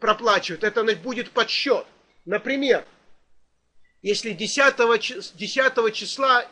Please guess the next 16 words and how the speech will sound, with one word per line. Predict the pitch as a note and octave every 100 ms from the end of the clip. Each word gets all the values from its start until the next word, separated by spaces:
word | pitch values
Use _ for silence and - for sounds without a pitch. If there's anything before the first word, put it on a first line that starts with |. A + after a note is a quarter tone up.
| -
идёт | F#3 A#3+ A#3+
отсчёт | - - - C#4 A3+ D#3
денег, | C#4+ C4+ G3 E3 - _ _ _
которые | G3 G3 C4+ C#4 B3 G#3+
вы, | F#3 B3+ A3+ F#3+ - _ _ _ _ _ _ _ _ -
у | G#3
вас | A#3+ A3+ A#3+
люди | C4+ G#3+
проплатили | G#3+ G#3+ A3 A3 - B3 G#3
в | G3 - - - - _ - - _ _ _ _ D#3+
вашей | F#3 A3+ - G#3 F3+ F3 - -
группе | - C#4+ C4 F#3+ E3 - _
с | -
седьмого | - A#3+ F3+ A#3+ D4 C4+
по | A#3+ A#3
десятого. | A3+ - - D3+ C3+ A2